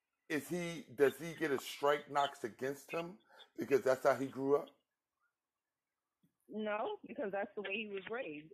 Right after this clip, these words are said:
Speaker 2: You can't fault a person because of how they were raised. That's their parents' fault. If the parents are raised like that, then that's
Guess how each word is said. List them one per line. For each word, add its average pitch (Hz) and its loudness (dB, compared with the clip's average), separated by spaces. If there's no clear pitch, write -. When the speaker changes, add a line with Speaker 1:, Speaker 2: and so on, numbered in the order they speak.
Speaker 2:
You 214 -14
can't 220 -6
fault 240 -4
a 226 -6
person 185 -6
because 185 -4
of 175 -4
how 180 -2
they 175 -2
were 165 -2
raised. 170 -4
That's 165 -6
their 180 -4
parents' 220 -4
fault. 143 -4
If 170 -4
the 170 -8
parents 202 -4
are 202 -4
raised 202 -2
like 196 -4
that, 220 -2
then 202 -4
that's 202 -4